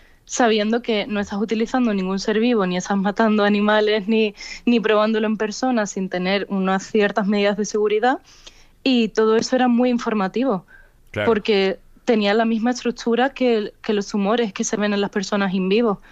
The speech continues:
Speaker 1: y luego será aplicable. Pero claro, siempre será necesario posteriormente probarlo en ratones, después pasará a un ensayo clínico en personas, y dentro de bastantes años podría llegar a comercializarse.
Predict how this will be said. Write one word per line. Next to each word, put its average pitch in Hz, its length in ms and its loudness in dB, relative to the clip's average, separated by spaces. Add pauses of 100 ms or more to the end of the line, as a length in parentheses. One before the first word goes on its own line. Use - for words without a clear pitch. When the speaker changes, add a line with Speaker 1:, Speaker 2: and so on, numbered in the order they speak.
(220)
Speaker 1:
y 226 80 2
luego 202 260 4
será 226 240 0
aplicable. 196 600 0
Pero 175 180 0
claro, 185 280 0
siempre 190 480 0 (240)
será 202 300 2
necesario 208 680 2
posteriormente 202 680 -2
probarlo 185 360 0
en 180 60 -2
ratones, 226 640 0
después 196 260 -4
pasará 196 320 -2
a 185 40 -2
un 190 100 -4
ensayo 190 280 0
clínico 202 360 0
en 208 80 -6
personas, 247 480 2 (580)
y 247 160 4
dentro 202 380 2
de 202 160 4
bastantes 196 500 0
años 233 600 0
podría 190 580 0
llegar 196 260 0
a 202 40 -4
comercializarse. 185 960 -4